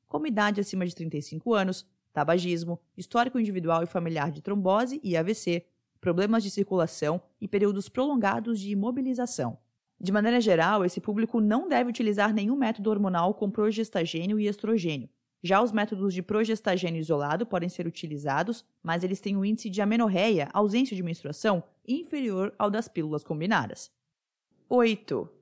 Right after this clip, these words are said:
É mais difícil engravidar depois de tomar pílula de uso contínuo? Nenhum tipo de pílula, tanto a que exige pausa quanto a de uso contínuo, que interrompe a menstruação, diminui a capacidade reprodutiva nem provoca infertilidade,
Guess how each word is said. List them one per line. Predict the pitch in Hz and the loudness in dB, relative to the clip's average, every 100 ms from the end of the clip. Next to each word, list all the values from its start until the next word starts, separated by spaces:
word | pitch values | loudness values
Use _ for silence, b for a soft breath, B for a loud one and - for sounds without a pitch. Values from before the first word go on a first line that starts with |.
| _ | _
É | - | 0
mais | 233 269 370 | 2 2 2
difícil | 359 339 262 247 | -2 -2 -2 -2
engravidar | 214 202 190 180 180 | 0 0 2 2 4
depois | 185 175 196 240 | 0 -2 -2 -2
de | 247 | -2
tomar | 202 190 190 | -2 0 -2
pílula | - 196 185 165 | -4 -2 2 2
de | 165 | 2
uso | 170 160 | -2 -2
contínuo? | - 147 - 208 285 151 _ _ _ _ _ _ _ | -6 -10 -4 -2 -2 -4 _ _ _ _ _ _ _
Nenhum | 226 226 233 294 | 0 4 4 2
tipo | 453 - 254 277 | -2 -2 0 2
de | 294 | 0
pílula, | - 202 185 190 202 - - | 2 4 6 6 4 0 0
tanto | 214 247 | 2 4
a | 403 | 2
que | 370 | 2
exige | 330 262 247 | 2 2 -2
pausa | - 185 156 156 | 2 2 2 -2
quanto | 156 190 190 | -2 0 0
a | |
de | 170 | 0
uso | 180 170 | 0 -2
contínuo, | 165 147 - 196 190 143 | -4 -8 -4 -2 -2 -4
que | 170 | -8
interrompe | 170 180 170 214 226 | -4 0 4 4 4
a | 151 | 2
menstruação, | 147 - 139 - 180 156 _ - | -2 -4 -4 0 0 -2 _ -6
diminui | 196 277 330 233 | -2 0 2 2
a | |
capacidade | 240 233 233 226 196 190 | 0 0 0 0 0 0
reprodutiva | 190 208 254 269 - 190 185 196 | 0 0 0 -2 -2 -2 0 0
nem | 196 190 262 | 0 0 0
provoca | 294 214 185 233 | 0 2 2 2
infertilidade, | 240 240 226 254 233 175 147 | 0 -2 -2 -2 2 2 0